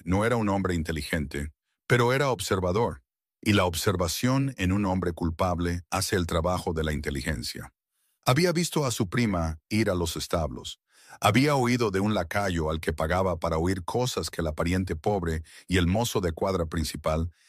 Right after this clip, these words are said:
se reunían sobre papeles a la luz de las velas. No sabía lo que ellos sabían, pero sabía que un hombre que ha enterrado mucho dinero está perdido en el momento en que alguien empieza a leer a la luz de las velas en su casa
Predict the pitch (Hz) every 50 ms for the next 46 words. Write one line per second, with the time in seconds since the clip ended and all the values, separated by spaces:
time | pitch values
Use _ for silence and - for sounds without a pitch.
0 | _ - - - - 110 87 92 104 98 95 92 98 104 110 104 98 92 - 107
1 | 92 92 87 82 82 80 80 - 98 98 92 82 - - 82 82 78 80 87 87
2 | 78 78 76 71 67 - - - 73 67 60 - - - - - - _ _ _
3 | _ _ _ _ _ _ - 85 95 107 101 - 113 92 87 104 101 90 80 78
4 | 73 - - 73 78 76 71 65 - - 71 67 69 67 64 - - - - _
5 | _ _ _ _ _ _ _ _ - 95 95 90 - 95 85 90 101 104 95 87
6 | 82 - 85 85 90 95 92 90 87 87 80 78 78 78 - 85 82 85 87 87
7 | 85 82 80 - 82 80 82 80 73 80 90 104 101 - 107 95 87 80 82 80
8 | 73 71 69 69 71 - _ _ _ _ _ - 76 - - 104 85 - 101 90
9 | 92 90 101 101 92 87 85 85 85 80 80 78 82 87 90 95 - 87 80 78
10 | 76 - - 76 78 85 95 98 90 90 82 76 71 71 73 - 90 92 87 -
11 | 90 82 78 76 76 78 85 85 87 80 73 71 71 82 92 95 85 85 82 71
12 | 69 67 - - 85 82 80 73 - - 73 69 - - 78 - 104 95 - -
13 | - - -